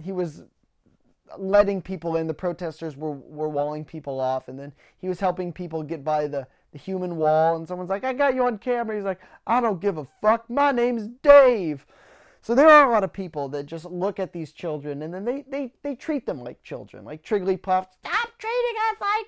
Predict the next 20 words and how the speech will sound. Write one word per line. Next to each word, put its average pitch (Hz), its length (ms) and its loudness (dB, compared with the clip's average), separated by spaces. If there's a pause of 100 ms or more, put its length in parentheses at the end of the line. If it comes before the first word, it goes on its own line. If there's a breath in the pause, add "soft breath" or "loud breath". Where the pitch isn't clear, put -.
children." 466 680 -4
Christina 160 440 -10
Hoff 160 200 -6
Sommers, 165 480 -8 (160)
"Well, - 100 -20
stop - 280 -12
acting 185 440 -12
like 107 240 -20
them." - 180 -20 (460 soft breath)
Well, 165 120 0
they 233 60 6
are 330 180 4
acting 147 380 -2
like 123 160 -12
children. 120 460 -12 (800 soft breath)
You 185 160 -6
go 254 220 4
to 359 100 4
the 330 120 2
university 220 1080 0